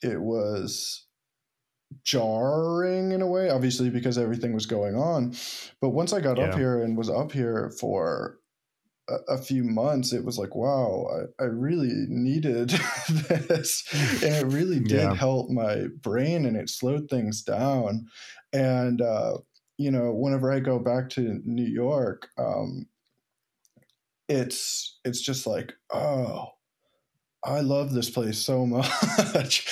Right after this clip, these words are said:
Speaker 2: Yeah, yeah.
Speaker 1: Because I got, I was like, you know, uh, privileged enough to be able to, to step outside of it and see it,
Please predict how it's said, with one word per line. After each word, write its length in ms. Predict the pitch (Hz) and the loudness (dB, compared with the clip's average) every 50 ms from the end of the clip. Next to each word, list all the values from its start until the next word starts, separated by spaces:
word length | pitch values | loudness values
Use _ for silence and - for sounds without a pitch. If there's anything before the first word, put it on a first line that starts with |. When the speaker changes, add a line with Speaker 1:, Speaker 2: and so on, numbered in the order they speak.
| - | 4
Speaker 2:
Yeah, 520 | 139 143 147 143 139 139 139 131 131 123 101 | 6 6 8 8 10 10 10 10 10 10 8
yeah. 340 | 110 123 120 110 107 107 - | 10 8 8 8 8 6 6
Speaker 1:
Because 260 | - 110 - - - - - - - - 285 254 - - | 4 4 2 0 0 -2 -4 -4 -4 -4 -6 -4 0 0
I 120 | - 135 | 2 4
got, 360 | 131 127 117 120 123 120 123 120 | 4 4 4 4 4 6 6 6
I 80 | 123 | 6
was 260 | 131 131 135 131 131 | 6 6 4 4 4
like, 340 | 127 123 123 120 117 117 - | 4 2 2 2 0 -2 -2
you 140 | - 135 131 | 0 2 2
know, 440 | 123 117 110 110 107 104 95 87 - | 4 4 2 2 2 2 0 0 -2
uh, 400 | - - - - - - - - - | 0 0 0 0 0 0 -2 -4 -4
privileged 440 | - 156 139 127 135 135 131 127 127 | -2 0 0 2 2 2 0 0 0
enough 300 | 127 120 120 120 120 123 | 2 2 2 0 0 -2
to 80 | - 127 | -2 0
be 80 | 123 123 | 0 2
able 240 | 120 113 120 120 117 | 0 0 0 -2 -2
to, 360 | - - 123 113 98 107 - - - | -2 -2 -2 -2 -2 -4 -6 -6 -6
to 320 | - 123 123 101 95 95 - - | -4 -2 -2 -2 -4 -6 -8 -8
step 320 | - - - 135 120 117 | -6 -4 -2 -2 0 0
outside 460 | 127 120 110 - - 120 117 120 120 120 | 0 0 0 0 0 0 0 0 0 0
of 120 | 113 113 | 0 -2
it 240 | 113 123 123 - - | -2 -2 -4 -4 -2
and 160 | 113 120 110 110 | -2 -4 -2 -2
see 300 | - - - 123 127 123 | -2 -2 0 0 2 2
it, 340 | 117 117 110 113 110 110 | 2 2 0 0 -2 -4